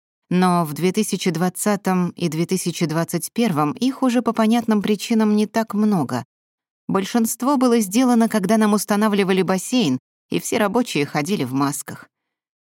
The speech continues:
Джей и Оливия на дистанционном обучении купаются и резвятся в бассейне.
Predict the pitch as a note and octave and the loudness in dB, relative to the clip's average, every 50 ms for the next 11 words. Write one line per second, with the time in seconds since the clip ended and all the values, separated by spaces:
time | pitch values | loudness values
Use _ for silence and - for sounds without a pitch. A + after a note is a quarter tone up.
0 | _ - D3+ D#3 E3 G#3 B3+ C4 B3 - - A3+ A3+ A3 A3 A3+ A#3 C4+ C#4 A#3+ | _ -10 -8 -2 0 2 2 2 2 2 2 2 4 4 4 4 4 4 4 4
1 | C4 C4+ C4+ C4+ A#3+ F#3+ E3+ D3 E3+ E3 - - E3 D3+ - - D3+ C#3+ C#3+ C#3+ | 2 2 2 2 2 2 0 0 -2 -4 -2 -2 -2 -2 -2 -2 -2 0 0 0
2 | C#3+ C#3 C3+ C3 B2+ C3+ C3 - - F3 F#3+ G3 G3 F#3+ F#3+ F#3+ - _ _ _ | 0 0 0 -2 -2 -4 -6 -6 -4 -4 -2 -2 -2 -4 -6 -8 -12 _ _ _
3 | _ _ _ - D3 - - E3+ G3+ A3 A#3 A#3 A#3 - - A3+ A3+ A3+ A3 G#3+ | _ _ _ -8 -6 -2 0 0 2 2 0 0 -2 -4 -2 0 2 2 2 2
4 | A3 F3 C#3+ C3 D3 D3 - - - E3 D#3 D3 D3+ C#3+ - - - A#2+ A2 - | 0 -2 -2 -4 -4 -4 -4 -6 -8 -8 -6 -6 -8 -8 -8 -8 -8 -10 -12 -12
5 | - - - | -16 -20 -20